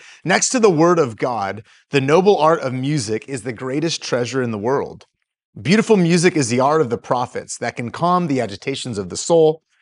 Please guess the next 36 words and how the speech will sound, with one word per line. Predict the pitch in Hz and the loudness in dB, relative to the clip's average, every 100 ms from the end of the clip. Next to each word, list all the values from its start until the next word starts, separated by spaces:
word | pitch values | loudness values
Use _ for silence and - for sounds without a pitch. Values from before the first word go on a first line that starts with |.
| _ _ _ _ _ _ - | _ _ _ _ _ _ -4
And | 147 | 0
it | 160 | 2
is | 165 | 2
one | 147 185 | 2 2
of | 185 | 2
the | |
most | 170 156 - | 0 0 -2
magnificent | 135 117 143 175 165 180 180 | -6 -4 -4 -4 -2 -2 -2
and | 127 131 | -4 -2
delightful | 127 127 151 - 180 | 0 2 0 0 -4
presents | - 117 104 117 - | -2 -4 -2 -6 -4
God | 127 117 | -2 -2
has | 135 117 | -2 0
given | 139 160 104 | 2 2 0
us." | 85 - | -4 -2
So | 160 | 2
this | 180 196 | 2 4
word | 214 208 160 - _ - | 6 6 2 -8 _ -8
zamar, | 113 165 196 123 98 123 170 _ _ _ _ _ _ _ - | 2 4 6 2 0 -2 -4 _ _ _ _ _ _ _ -4
uh, | 131 135 131 | 2 4 4
is | 135 113 | 0 2
used | 139 139 | 2 2
in | 139 | 2
Psalm | - 131 110 | 0 0 0
thirty-three, | 113 101 98 165 196 | -2 -4 -2 2 2
one | 175 120 107 | 2 -2 -6
through | 104 | -10
four. | - 190 208 208 208 _ _ _ - | 0 4 4 4 -2 _ _ _ -6
It's | 127 - | -4 -2
used | 139 110 | -2 -2
in | 123 | -4
Psalm | - 123 107 | -2 -2 -2
one | 104 107 95 | -6 -8 -10
fifty, | - 185 185 220 | -2 -2 0 0
verse | 202 196 180 | 2 2 2
four, | - 190 185 190 | 2 4 4 2